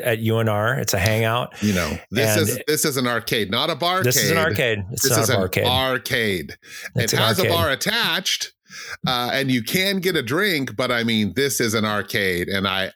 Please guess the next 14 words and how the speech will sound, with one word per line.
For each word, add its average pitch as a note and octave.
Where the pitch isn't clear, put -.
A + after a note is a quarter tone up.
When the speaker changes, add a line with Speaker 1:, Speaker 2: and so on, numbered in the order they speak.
Speaker 2:
I, G#2+
it, A2
it B2
appealed D3+
to A#2+
me C3
'cause A#2
I'm, G2+
I'm A2+
an G#2
arcade G2+
rat E2
at G#2+
heart, F#2